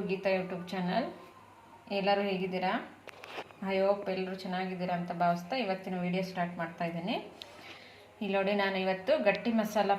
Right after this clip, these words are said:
ಪೌಡರ್ ಮಾಡ್ತಾ ಇದ್ದೀನಿ. ಅದಕ್ಕೆ ಏನೇನು ಬೇಕು ಅಂತ ನೋಡೋಣ. ಇದು ಬಂದು ಹಬೀಜ್ ಕಾಳು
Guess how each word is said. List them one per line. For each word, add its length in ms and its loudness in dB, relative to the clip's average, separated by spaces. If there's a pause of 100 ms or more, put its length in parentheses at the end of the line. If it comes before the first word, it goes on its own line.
ಪೌಡರ್ 400 4
ಮಾಡ್ತಾ 420 2
ಇದ್ದೀನಿ. 300 -2 (520)
ಅದಕ್ಕೆ 320 0 (120)
ಏನೇನು 320 2
ಬೇಕು 300 0 (420)
ಅಂತ 140 -2 (200)
ನೋಡೋಣ. 300 2 (880)
ಇದು 160 2 (460)
ಬಂದು 260 0 (1080)
ಹಬೀಜ್ 420 0
ಕಾಳು 260 4